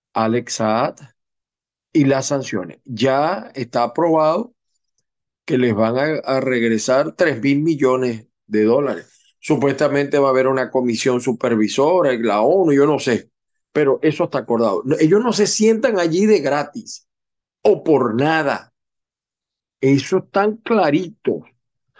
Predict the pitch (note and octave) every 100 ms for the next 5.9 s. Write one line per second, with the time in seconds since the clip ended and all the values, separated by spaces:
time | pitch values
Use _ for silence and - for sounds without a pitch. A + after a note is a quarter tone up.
0 | _ - D#3+ E3+ C#3 - _ - - G#3+
1 | - A#3+ E4 E4+ C#4+ A3 G#3 E3+ F#3 G#3
2 | G#3+ E3+ G3 G3 G3 F#3+ G3 F#3+ G#3 G#3
3 | D#3 C#3+ C#3+ B2 - A#2 C#3 D3+ A#2+ G#2
4 | - F#3+ F3 D3+ D3 - D#3 C#3+ C#3 F3+
5 | A3+ A#3+ F#3+ E3 D#3 D3+ E3 F#3+